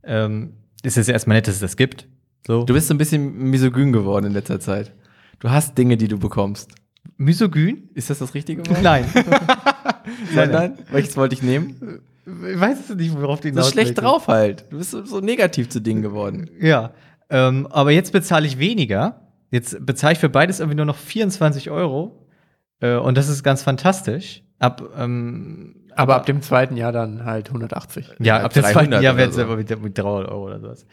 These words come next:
Speaker 1: Aber, ähm, der Witz ist halt, ich krieg halt auch weniger.
Speaker 2: Ja, das ist, aber wo,
Speaker 1: Ich
Speaker 2: wovon kriegst du weniger?
Speaker 1: Ich kriege, also erstmal, was ich, was ich massiv hab, ist,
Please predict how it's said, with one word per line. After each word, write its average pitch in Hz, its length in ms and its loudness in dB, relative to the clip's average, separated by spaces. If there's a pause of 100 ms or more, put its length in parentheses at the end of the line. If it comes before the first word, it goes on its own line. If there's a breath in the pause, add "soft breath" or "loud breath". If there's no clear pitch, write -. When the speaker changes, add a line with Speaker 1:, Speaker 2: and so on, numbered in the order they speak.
(280 loud breath)
Speaker 1:
Aber, 120 340 0
ähm, 123 260 -4
der 120 140 2
Witz 156 160 -4
ist 175 140 -6
halt, 156 160 2
ich 160 120 -2
krieg 262 220 2
halt 147 140 4
auch 104 160 -10
weniger. 95 400 -6 (240)
Speaker 2:
Ja, 110 60 0
das 120 180 0
ist, - 160 -10
aber 127 240 0
wo, 139 40 0
Speaker 1:
Ich 156 140 -4 (160)
Speaker 2:
wovon 143 400 0
kriegst - 240 -8
du 90 80 -12
weniger? - 260 -16
Speaker 1:
Ich 135 80 -4
kriege, 185 420 0
also 156 220 2
erstmal, 131 360 0
was 156 180 -2
ich, - 220 -10
was 139 200 0
ich - 140 -4
massiv 190 480 -8
hab, 147 180 -2
ist, 143 240 -12